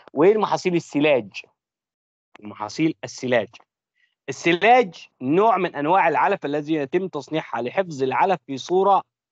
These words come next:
عصيرية أو صورة يعني طازة، ما يبقى يعني محتفظ ب-، بالرطوبة بتاعته. في عندي نوعين من حفظ العلف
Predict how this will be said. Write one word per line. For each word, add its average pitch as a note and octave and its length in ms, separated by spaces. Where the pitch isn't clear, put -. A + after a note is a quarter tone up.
عصيرية C#3+ 600
أو B2+ 140
صورة E3 280
يعني D3 420
طازة، A#2+ 360
ما B2 120
يبقى C3 280
يعني C3+ 320
محتفظ D3 580
ب-، A2+ 80
بالرطوبة C3+ 760
بتاعته. G2+ 440
في D3+ 100
عندي D#3 480
نوعين C#3 500
من C3+ 200
حفظ C3+ 280
العلف A#2+ 360